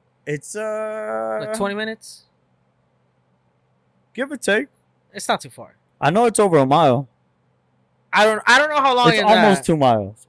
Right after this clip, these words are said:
Speaker 1: Oh, no,
Speaker 2: Almost?
Speaker 1: actually.
Speaker 2: I think it's a little more.
Speaker 1: 'Cause it's the, 'cause I think I've Googled from my crib to the McDonald's right there on Nordhoff
Speaker 2: Uh-huh.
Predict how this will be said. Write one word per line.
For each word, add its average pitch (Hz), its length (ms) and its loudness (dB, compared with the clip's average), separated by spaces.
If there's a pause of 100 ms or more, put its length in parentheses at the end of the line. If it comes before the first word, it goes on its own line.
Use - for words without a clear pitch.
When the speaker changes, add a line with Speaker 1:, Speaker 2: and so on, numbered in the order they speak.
Speaker 1:
Oh, 170 280 6
no, 156 80 2
Speaker 2:
Almost? 147 180 4
Speaker 1:
actually. 170 560 0 (600)
Speaker 2:
I - 60 -6
think 320 180 -8
it's - 100 -12
a 233 40 -8
little 190 160 -2
more. 127 280 -10 (1500)
Speaker 1:
'Cause 131 220 -6
it's 135 200 -12
the, 135 380 2 (920)
'cause 156 160 -4
I 156 140 4
think 208 340 -8
I've 196 240 0 (300)
Googled 202 520 -4 (120)
from 139 280 -6
my 139 200 2
crib 185 460 -4
to 175 120 -6
the 147 80 0
McDonald's 139 520 0
right 156 140 0
there 165 120 -2
on 143 100 0
Nordhoff 196 400 2
Speaker 2:
Uh-huh. 151 220 -10